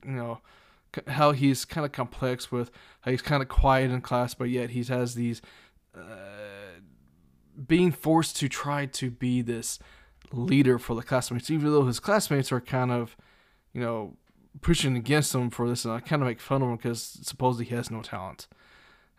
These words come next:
Uh, you know, it is what it is, <laughs> I guess, for him now, but yeah, it, unfortunately, that's how, how he is.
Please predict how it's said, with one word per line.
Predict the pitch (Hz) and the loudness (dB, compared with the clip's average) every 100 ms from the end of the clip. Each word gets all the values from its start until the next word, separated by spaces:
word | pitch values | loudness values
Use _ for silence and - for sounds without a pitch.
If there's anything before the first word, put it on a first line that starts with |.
| - | -8
Uh, | |
you | 147 147 156 | -6 0 4
know, | 139 | 4
it | 147 | 4
is | 175 143 | 2 4
what | 139 135 | 2 4
it | 170 | 4
is, | 156 | 4
<laughs> | - | 2
I | |
guess, | 170 175 - | 4 4 4
for | 147 | 0
him | 151 139 | 2 2
now, | 123 127 | 2 -2
but | 120 127 - - - - _ | 0 -2 -4 -20 -20 -20 _
yeah, | 135 151 151 | 6 6 6
it, | 151 143 123 - | 4 0 -10 -12
unfortunately, | 135 147 156 139 135 | -12 0 0 2 0
that's | 135 - - - | 0 -2 -8 -10
how, | - 120 53 52 _ | -8 -8 -8 -18 _
how | - - 120 | -12 -6 -4
he | 113 | -4
is. | 113 113 120 - | -6 -6 -8 -14